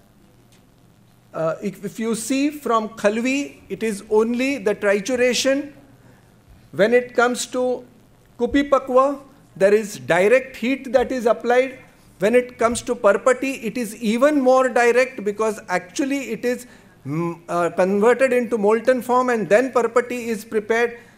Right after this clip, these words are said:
And when it comes to Pottali Rasayan, as you know very well, it is under heat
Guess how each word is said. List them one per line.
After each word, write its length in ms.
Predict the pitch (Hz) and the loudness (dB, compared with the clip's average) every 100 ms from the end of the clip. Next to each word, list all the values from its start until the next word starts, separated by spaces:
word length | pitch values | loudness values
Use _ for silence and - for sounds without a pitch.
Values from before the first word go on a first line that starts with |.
| - | -12
And 200 | 170 196 | -4 0
when 120 | 220 | 2
it 220 | 240 240 226 | 2 0 -2
comes 240 | 226 - | -2 -2
to 100 | 233 | -2
Pottali 460 | 208 202 254 247 240 | 2 4 4 2 2
Rasayan, 420 | 208 220 214 220 | 2 2 2 0
as 260 | 196 185 | -4 -4
you 140 | 185 208 | -4 -2
know 220 | 214 233 | 2 4
very 260 | 220 196 202 | 4 4 4
well, 260 | 185 175 180 - - - | 4 4 0 -16 -20 -10
it 220 | 208 208 | -4 -2
is 360 | 254 269 233 - _ _ _ _ | 0 -2 -4 -16 _ _ _ _
under 640 | 175 196 220 247 254 247 - _ - | 0 0 2 2 2 -2 -10 _ -20
heat 760 | - - - 247 247 254 - | -20 -10 -2 0 0 -4 -18